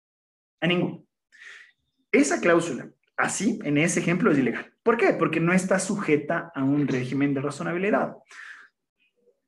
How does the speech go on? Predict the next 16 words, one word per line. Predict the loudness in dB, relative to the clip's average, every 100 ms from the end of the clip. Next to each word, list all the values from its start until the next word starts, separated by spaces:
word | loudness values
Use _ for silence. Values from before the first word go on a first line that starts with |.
| _ _ _ _
Ahí | 4 6 8
no, | 8 6 4
ahí | 2 2 2
claramente | 2 4 6 8 8 6
no | 4 4
tienes | 2 2 2 -4 -6
un | -2 2 2
objetivo | 2 -4 -4 0 2 4 2 2
de | -2
protección | 0 -4 -4 -2 0
de | 0
tus | -2
secretos, | -4 0 0 2 0
de |
tu | 0
estrategia. | -4 -4 -2 -4 -4